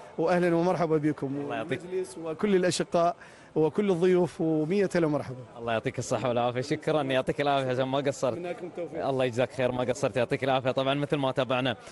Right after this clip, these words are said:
Speaker 2: آه، الثقة اللي موجودة من المنظمين والمسؤولين في هذه البطولة، وأيضًا الثقة اللي موجودة من الجماهير العراقية وجماهير الخليج بشكل عام، بأن هذه البطولة إن شاء الله راح تكون جميلة جدًا، والكل راح يستمتع فيها في الخليج إن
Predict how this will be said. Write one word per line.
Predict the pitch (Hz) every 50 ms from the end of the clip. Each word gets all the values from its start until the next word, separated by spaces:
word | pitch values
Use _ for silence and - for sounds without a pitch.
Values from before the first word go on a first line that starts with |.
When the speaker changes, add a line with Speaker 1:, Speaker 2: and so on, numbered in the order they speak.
| - - - - -
Speaker 2:
آه، | 120 113 117 117 113 110 107 107 110 - 123
الثقة | - - - - - 131 101 90 - - - - - -
اللي | 120 120 127
موجودة | 123 120 120 110 123 120 104 120 117
من | 117 131 131 123
المنظمين | 117 113 113 110 110 101 117 113 117 110
والمسؤولين | 117 139 147 143 127 110 - 117 117 117 117 110
في | 95 120
هذه | 113 117 107
البطولة، | 113 92 117 117 135 131 139
وأيضًا | 165 185 170 170
الثقة | 151 135 - - 143 -
اللي | 131 123 120
موجودة | 120 120 113 131 131 117 123
من | 139 151
الجماهير | 151 135 131 131 127 131 135 123
العراقية | 120 110 117 123 110 - 156 151
وجماهير | 147 170 185 180 180 156 139 139
الخليج | 127 110 - 120 120 123 107 - - - - - -
بشكل | 127 - 143 123 143 127
عام، | 120 147 147
بأن | 127 120 117 117 120
هذه | 117 120 127 120 127
البطولة | 123 110 113 113 - 120 110
إن | 110
شاء | 107 - 117 113
الله | 113 113 113 - - - - - - -
راح | 113 110 -
تكون | - 123 - - 123 113
جميلة | 101 110 110 123 117
جدًا، | 107 117 123 113 143 131 123
والكل | 120 113 - - 165 147 - - - - - - 113
راح | 117 107
يستمتع | 104 - - 123 110 101 - 110
فيها | 98 - 117 101 98 104 101 - - - - - -
في | 131
الخليج | 107 - - 101 98 90 85
إن | 92